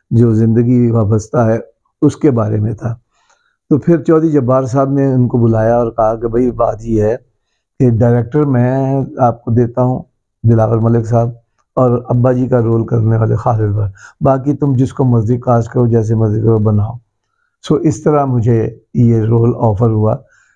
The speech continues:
जो फ-, head of the family का था। अब मैंने चूँकि अपने घरों में भी ये सब कुछ देखा हुआ है, और ख़ुद मैं उस वक्त भी तकरीबन कोई बहत्तर, तिहत्तर साल का था, तीन साल पहले की बात है, अब तो मैं छिहत्तर साल का हो गया हूँ।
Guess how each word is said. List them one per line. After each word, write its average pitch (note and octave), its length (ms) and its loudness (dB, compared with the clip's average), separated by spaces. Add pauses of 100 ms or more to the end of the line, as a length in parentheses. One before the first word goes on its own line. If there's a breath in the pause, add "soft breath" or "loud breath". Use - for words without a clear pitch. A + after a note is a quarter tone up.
(120 soft breath)
जो C3 200 4
फ-, - 180 -8
head C3 420 2
of C#3 80 0
the A#2+ 180 -2
family A2 480 0
का A2+ 100 0
था। - 260 -8 (840)
अब D3 260 -2 (880)
मैंने C3+ 760 0 (300)
चूँकि C3+ 300 0
अपने C#3 460 -2
घरों C3+ 340 0
में D3 160 0
भी C#3+ 380 0
ये C3 80 0
सब B2 200 -6
कुछ C3 180 -6
देखा A#2 320 0
हुआ B2 300 2
है, B2 180 -4 (380 soft breath)
और C#3 100 2
ख़ुद D#3 320 -2
मैं C#3+ 280 0
उस C#3 240 -4
वक्त C#3+ 120 0
भी C#3 240 0
तकरीबन C3 460 0
कोई B2+ 100 0
बहत्तर, A2+ 380 -2
तिहत्तर A#2+ 380 -2
साल B2 280 0
का B2 140 -2
था, B2 220 -2 (600 soft breath)
तीन B2 340 0
साल B2+ 240 0
पहले A#2+ 300 0
की B2+ 120 0
बात A2+ 300 0
है, B2+ 60 2
अब A2 140 -2
तो B2+ 60 -2
मैं A#2 140 2
छिहत्तर A#2+ 400 -2
साल B2 260 0
का C3+ 100 -2
हो A2+ 200 0
गया A#2 140 2
हूँ। B2 140 -4